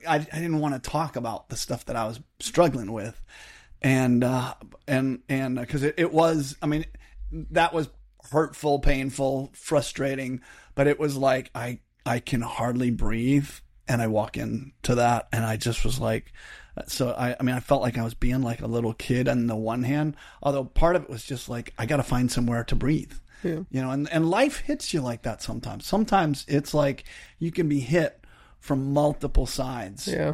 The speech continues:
Speaker 1: And, and doesn't matter how good you have always been.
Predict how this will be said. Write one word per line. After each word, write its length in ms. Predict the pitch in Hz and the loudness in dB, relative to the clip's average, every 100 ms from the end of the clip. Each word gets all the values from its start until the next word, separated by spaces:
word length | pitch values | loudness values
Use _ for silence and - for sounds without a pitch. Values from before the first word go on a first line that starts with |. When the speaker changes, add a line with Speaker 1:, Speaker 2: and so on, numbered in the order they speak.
| 143 | 2
Speaker 1:
And, 500 | 135 131 131 123 117 - - - - | 4 4 4 2 0 -8 -20 -18 -10
and 360 | 127 131 123 - | -8 -6 -8 -2
doesn't 260 | 156 160 180 | 0 2 0
matter 200 | 165 147 | 0 0
how 200 | 139 151 | 0 0
good 400 | 135 139 139 127 | 0 0 0 -2
you 200 | 131 135 | -2 0
have 200 | 127 123 | 0 2
always 440 | 135 131 131 127 | 2 2 -2 -4
been. 560 | - 104 113 151 185 | -6 -6 -4 -6 -6